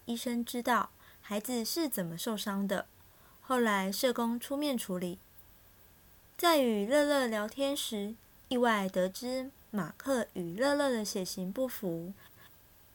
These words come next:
之后，亲生妈妈与乐乐相认，妈妈对于马克非常的不谅解。在食堂老板的解说下，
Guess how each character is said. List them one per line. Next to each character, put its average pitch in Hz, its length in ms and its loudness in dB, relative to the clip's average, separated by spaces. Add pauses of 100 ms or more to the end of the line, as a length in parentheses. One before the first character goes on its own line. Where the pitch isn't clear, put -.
(180)
之 339 160 2
后， 359 360 8 (280)
亲 359 220 0
生 381 240 4
妈 381 140 6
妈 302 260 6 (120)
与 170 280 0
乐 220 160 2
乐 220 180 2
相 233 300 0
认， 233 240 2 (960)
妈 233 140 2
妈 214 320 2
对 220 280 0
于 196 60 0
马 202 260 -2
克 247 240 0
非 349 220 0
常 220 300 -2
的 190 80 0
不 190 120 -6
谅 202 300 2
解。 - 260 -4 (1120)
在 185 380 2
食 196 240 -2
堂 202 260 0
老 196 160 0
板 202 240 -2
的 180 220 -4
解 - 220 -8
说 254 200 -2
下， 262 340 0